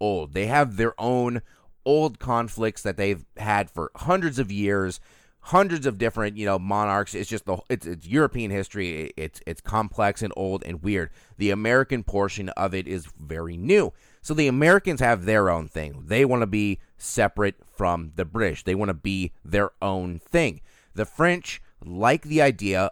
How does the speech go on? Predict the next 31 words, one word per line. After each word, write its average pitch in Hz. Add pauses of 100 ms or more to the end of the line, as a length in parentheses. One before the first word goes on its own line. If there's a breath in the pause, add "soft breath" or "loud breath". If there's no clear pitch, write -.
(100)
of 98
American 87
independence, 95
mostly 120
because 101
it 92
makes 85 (100)
the 92
British 98
weaker. 107 (260 soft breath)
So 95
they 127
help 104
the 101
Americans 90 (180)
in 165
order 123 (320 soft breath)
to 143
make 104
the, 104
the, 92
the 92
British 82
weaker. 120
Spain 175
has 107
the 101
exact 87
same 143
idea. 78 (300 soft breath)
They 131